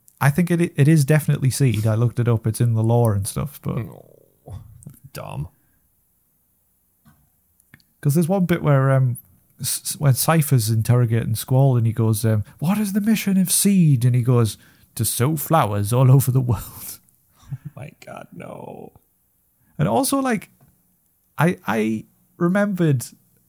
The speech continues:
Speaker 1: Squall's development in Final Fantasy eight being a lot better than it was originally, but, like, he kind of spends most of the game being an asshole, and then about, again, about the time he gets to Esthar, just suddenly goes, "Oh no, I love her.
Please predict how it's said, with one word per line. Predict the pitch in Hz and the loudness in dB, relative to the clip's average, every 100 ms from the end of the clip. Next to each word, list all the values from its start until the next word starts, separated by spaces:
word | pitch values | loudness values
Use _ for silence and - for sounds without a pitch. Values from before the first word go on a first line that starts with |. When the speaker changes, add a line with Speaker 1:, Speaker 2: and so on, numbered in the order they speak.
| _ | _
Speaker 1:
Squall's | - - 165 170 147 | -12 -2 2 4 4
development | 147 131 160 156 131 104 - | 4 4 4 2 0 -2 -2
in | 113 | -4
Final | 107 113 110 | -2 -2 -2
Fantasy | 110 110 110 | -4 -2 -2
eight | 104 | -2
being | 120 117 | -2 0
a | 113 | 0
lot | 117 120 - | 0 0 0
better | 123 143 | 0 0
than | 151 156 | 2 2
it | 151 | 2
was | 139 165 226 - | 0 0 -2 -8
originally, | 139 143 143 156 165 202 | -2 0 0 -2 0 0
but, | 190 135 - | 0 -4 -2
like, | 131 131 - | -2 -2 -2
he | 139 | -4
kind | 135 160 160 | -2 0 0
of | 143 | 0
spends | 165 156 135 | 2 4 4
most | 160 147 | 4 2
of | 147 | 2
the | |
game | 143 147 135 | 2 4 4
being | 135 | 4
an | 131 | 4
asshole, | 135 151 143 101 92 98 110 | 4 4 2 0 -2 -2 -2
and | 120 | 0
then | 123 | 2
about, | 127 123 - _ _ _ _ | 2 -2 -6 _ _ _ _
again, | 127 139 156 | 0 2 4
about | 131 127 120 | 4 2 2
the | |
time | 117 131 | 2 2
he | 123 | 2
gets | 127 - | 0 0
to | - | -2
Esthar, | 143 139 - 104 110 | 0 2 0 0 0
just | 113 - | -2 0
suddenly | 117 113 | 0 0
goes, | 113 107 - | 0 -2 -2
"Oh | 170 | 0
no, | 180 185 | 4 4
I | |
love | 143 175 | 4 4
her. | - 107 117 | 2 0 0